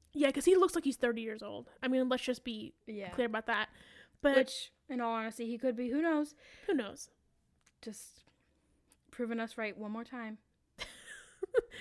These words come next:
Speaker 1: Um,
Speaker 2: People playing sixteen-year-olds when they're not sixteen.
Speaker 1: Yeah. Which, uh, you know what? I wonder if,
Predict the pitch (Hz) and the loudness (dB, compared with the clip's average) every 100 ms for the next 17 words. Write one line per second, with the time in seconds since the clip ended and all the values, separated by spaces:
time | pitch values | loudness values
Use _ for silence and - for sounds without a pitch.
0 | - - - - _ 285 285 269 254 233 | -16 -18 -20 -20 _ 2 4 2 -2 -8
1 | 226 226 233 220 - 214 - 214 214 214 | -8 -8 -8 -8 -8 -10 -8 -10 -10 -12
2 | 208 208 202 208 - 214 - 214 208 _ | -14 -14 -14 -16 -18 -20 -16 -16 -18 _
3 | _ _ _ _ _ _ _ _ _ - | _ _ _ _ _ _ _ _ _ -6
4 | 247 220 - - _ _ _ 277 254 - | -2 -2 -4 -20 _ _ _ -10 -10 -12
5 | _ _ _ _ _ - - - 330 403 | _ _ _ _ _ -20 -20 2 2 4
6 | 392 480 523 392 339 320 339 480 508 494 | 0 0 -2 0 -2 -4 -6 -2 0 0
7 | 508 277 269 | -2 -2 0